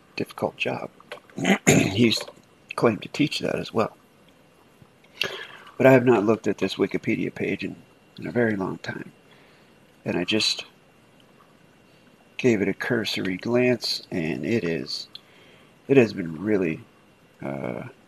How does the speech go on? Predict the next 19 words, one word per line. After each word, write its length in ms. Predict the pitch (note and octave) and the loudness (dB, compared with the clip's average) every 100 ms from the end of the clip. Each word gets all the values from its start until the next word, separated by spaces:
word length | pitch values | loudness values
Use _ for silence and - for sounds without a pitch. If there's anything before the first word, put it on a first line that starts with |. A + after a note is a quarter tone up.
| _ _ _ _ _ _ _ _ _ _ | _ _ _ _ _ _ _ _ _ _
ransacked, 720 | - G2+ F#2 - - - - - - | 0 2 2 -2 -4 -8 -14 -18 -12
let's 160 | F#2 | -10
put 160 | - - | -8 -8
it 120 | - | -8
that 220 | - - | -6 -6
way. 120 | - - - _ _ _ _ _ _ - - - - - _ _ _ - | -8 -20 -20 _ _ _ _ _ _ -20 -20 -20 -20 -20 _ _ _ -2
Now, 360 | F#2 F#2+ F2 - _ _ _ _ _ _ _ _ _ _ _ _ _ _ _ - - - - - - _ _ _ _ _ _ _ - - - - _ _ - - | 0 0 -2 -10 _ _ _ _ _ _ _ _ _ _ _ _ _ _ _ -20 -18 -16 -16 -18 -20 _ _ _ _ _ _ _ -20 -20 -20 -20 _ _ -14 -6
to 80 | |
go 220 | B2 C#3 C3+ | 6 10 10
along 280 | B2 A2+ | 8 6
with 140 | G#2+ - | 4 0
the 160 | G#2+ | 2
other 480 | F#2+ F#2+ F#2 F2 D2 - _ - | 2 4 0 0 -6 -16 _ -20
videos, 720 | - G#2+ G#2 G2 G2 F#2+ - - - _ _ _ _ _ - _ _ _ _ - - | -6 0 2 2 0 -2 -4 -8 -14 _ _ _ _ _ -20 _ _ _ _ -20 -6
live 260 | G2 F#2 - | -2 0 -2
streams 320 | - G2 F#2+ | -4 -4 -6
that 100 | E2 | -6
I've 160 | F2+ | -6
done 320 | - F2+ E2 | -4 -4 -4